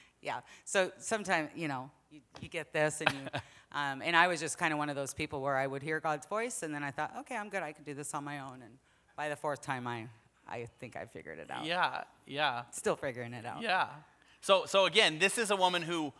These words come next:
Speaker 2: was homeless. This is a woman who came up through the program who is now the executive director. So for, for contrast,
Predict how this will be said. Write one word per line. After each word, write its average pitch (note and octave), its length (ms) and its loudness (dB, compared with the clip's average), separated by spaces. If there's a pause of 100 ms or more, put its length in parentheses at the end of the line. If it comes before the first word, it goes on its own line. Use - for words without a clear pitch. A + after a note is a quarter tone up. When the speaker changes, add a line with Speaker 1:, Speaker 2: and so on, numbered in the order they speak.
(300)
Speaker 2:
was F3+ 300 6
homeless. C#3+ 600 0 (120)
This C#3+ 200 -6
is E3+ 120 -2
a - 20 0
woman E3 240 0
who D3+ 80 -4
came E3+ 300 -2
up D#3+ 160 2
through E3+ 200 -6
the D#3+ 80 -4
program C#3+ 480 2
who D3 140 -2
is C3 160 -2
now C#3 340 2
the C3+ 60 -2
executive D3 540 0
director. C#3 500 2 (240)
So D3+ 280 -6
for, D3+ 180 -2
for - 160 -10
contrast, D3 580 6